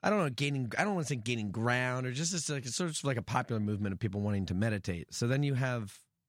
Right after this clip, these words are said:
you know, these two movements, and, and within that, you even have people that are kinda, like, shrugging off both of them, saying that, like, the whole mindfulness thing and, like, the, the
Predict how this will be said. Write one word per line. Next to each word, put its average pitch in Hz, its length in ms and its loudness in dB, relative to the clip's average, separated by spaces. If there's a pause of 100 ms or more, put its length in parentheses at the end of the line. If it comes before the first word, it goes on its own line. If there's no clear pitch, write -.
(220)
you 117 100 0
know, 101 280 0 (880)
these 151 320 2
two 135 180 0
movements, 113 460 0
and, 110 280 0
and 120 180 2
within 180 300 0
that, 131 180 0
you 123 140 0
even 123 180 -2
have 120 180 -2
people 123 240 -2
that 117 100 0
are 110 100 -2
kinda, 113 240 0
like, 104 220 0 (2500)
shrugging 127 640 0
off 117 400 -2
both 110 420 0
of 151 80 2
them, 180 380 0 (100)
saying 127 400 0
that, 117 140 -2
like, 107 180 -2
the 113 100 2
whole 156 160 4
mindfulness 131 600 0
thing 123 200 -2
and, 104 120 -2
like, 98 240 -6
the, 92 240 -2 (160)
the 58 200 -8